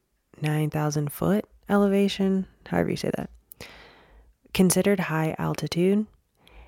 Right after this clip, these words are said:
And I've got some good news and I've got some bad news. Let's start with the bad news and end on a good note. <laughs> The bad news is Elliot has been experiencing some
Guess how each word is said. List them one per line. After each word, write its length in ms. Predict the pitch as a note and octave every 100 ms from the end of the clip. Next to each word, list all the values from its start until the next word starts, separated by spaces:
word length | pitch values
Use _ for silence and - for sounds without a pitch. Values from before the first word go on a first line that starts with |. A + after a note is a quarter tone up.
| - _ -
And 440 | E3+ E3+ E3+ E3 -
I've 100 | E3
got 160 | F3+
some 160 | D#3+ E3
good 180 | F3 G#3+
news 520 | B3 C4+ C#4 C4+ - -
and 120 | F3
I've 100 | E3+
got 220 | E3 D#3
some 200 | - D#3
bad 220 | D#3 - - -
news. 360 | - - - - - _ _ _ - - _ - _ - _ _ _ _ _ -
Let's 280 | G#3 A#3+
start 280 | - G3+ F#3+
with 160 | E3+ -
the 80 | D3+
bad 300 | D3 D3 F3+
news 280 | - D#3+
and 120 | D#3 D#3+
end 140 | D3+
on 100 | D3
a 40 |
good 180 | C#3+ - -
note. 160 | - -
<laughs> 400 | E3 E3 - -
The 180 | F3+ E3
bad 320 | D#3+ F#3+ C4
news 440 | F#3+ D#3+ D3+ - - _ -
is 460 | D#3 C#3+ D3+ - - - - - - - - - _ -
Elliot 360 | F#3+ A#3 A3+
has 200 | F#3+ F#3+
been 160 | F#3 E3+
experiencing 1080 | E3 - - E3+ E3+ E3 D#3 - D#3+ D#3 D#3
some 760 | - - D3 D3 C#3+ C#3+ C#3+